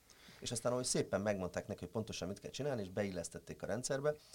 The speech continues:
úgy kijönnek a jó tulajdonságai. Tehát nem az van, hogy igazolunk játékosokat, és ahhoz igazítjuk a csapat formáját,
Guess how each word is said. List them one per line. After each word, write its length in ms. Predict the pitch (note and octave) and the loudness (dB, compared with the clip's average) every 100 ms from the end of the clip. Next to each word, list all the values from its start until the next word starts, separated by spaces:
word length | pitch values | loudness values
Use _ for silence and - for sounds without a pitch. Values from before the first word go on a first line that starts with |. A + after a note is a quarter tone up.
| - - | -20 -8
úgy 160 | A#2 | -8
kijönnek 400 | - A#2+ F#2 F2 | 0 2 2 2
a 80 | G2+ | 2
jó 180 | A#2 G2+ | 2 2
tulajdonságai. 880 | - G2 F2 E2+ E2+ D#2+ D#2+ E2 E2+ | 0 0 2 0 2 2 2 0 0
Tehát 200 | - C#3 | 0 2
nem 140 | D3+ | 4
az 180 | G#2+ F#2+ | 4 2
van, 200 | F#2+ F#2+ | 0 0
hogy 140 | G2 - | -2 -4
igazolunk 420 | A2+ G2 F#2+ F2+ | 0 0 0 2
játékosokat, 640 | F#2 - F#2 F#2+ G2 F#2+ | 2 2 -4 -8 -8 -10
és 120 | - | -6
ahhoz 280 | F#2 G2 F#2 | 0 0 0
igazítjuk 500 | G2 F2 F2 - F#2+ | -4 -4 -6 -8 -2
a 140 | F2 D#2+ | 0 0
csapat 300 | G2 - E2+ | -2 -4 -4
formáját, 640 | F#2 F2+ F2+ G2+ B2+ - | 0 0 0 0 -2 -4